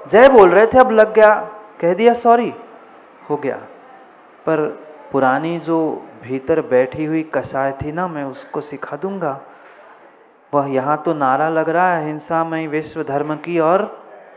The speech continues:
मार दिया ठूसा, दे दिया घूसा। ये भीतर बैठी हुई कसाई का हमने प्रदर्शन किया,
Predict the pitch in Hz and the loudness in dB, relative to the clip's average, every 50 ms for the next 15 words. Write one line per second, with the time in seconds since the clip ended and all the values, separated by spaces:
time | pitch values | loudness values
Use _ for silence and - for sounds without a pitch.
0 | - - - _ - - - _ - _ _ - - 135 135 127 123 120 120 120 | -20 -20 -20 _ -20 -20 -20 _ -20 _ _ -20 -14 -10 -8 -8 -8 -8 -10 -12
1 | 107 - - 123 113 - - - - - - - - _ _ _ _ _ _ _ | -12 -12 -14 -14 -16 -16 -16 -20 -20 -20 -20 -20 -20 _ _ _ _ _ _ _
2 | - 131 139 165 156 143 147 131 113 - 120 117 - - 117 120 117 - - - | -20 -8 -4 -4 -4 -2 -4 -4 -4 -6 -10 -12 -12 -14 -16 -16 -16 -18 -20 -20
3 | - - _ _ _ _ _ _ _ _ _ _ _ _ _ _ _ _ _ _ | -20 -20 _ _ _ _ _ _ _ _ _ _ _ _ _ _ _ _ _ _
4 | _ _ _ _ _ 131 139 151 143 117 120 127 127 - 151 156 151 151 - - | _ _ _ _ _ -10 -8 -8 -8 -6 -8 -10 -6 -4 -6 -4 -4 -6 -10 -12
5 | - - _ - - 120 110 123 123 123 123 - 139 151 147 139 156 160 156 156 | -16 -20 _ -20 -20 -16 -8 -6 -6 -6 -6 -8 -10 -12 -8 -6 -6 -6 -6 -6
6 | - - 120 - - - 123 123 135 139 - - 170 156 139 139 143 139 139 139 | -6 -8 -8 -6 -6 -6 -6 -4 -4 -6 -4 -4 -4 -4 -4 -4 -6 -8 -6 -10
7 | 143 139 139 139 120 113 120 117 117 - - 131 127 131 123 120 110 107 107 104 | -10 -10 -6 -6 -6 -4 -4 -6 -8 -10 -14 -16 -16 -16 -16 -12 -10 -10 -10 -10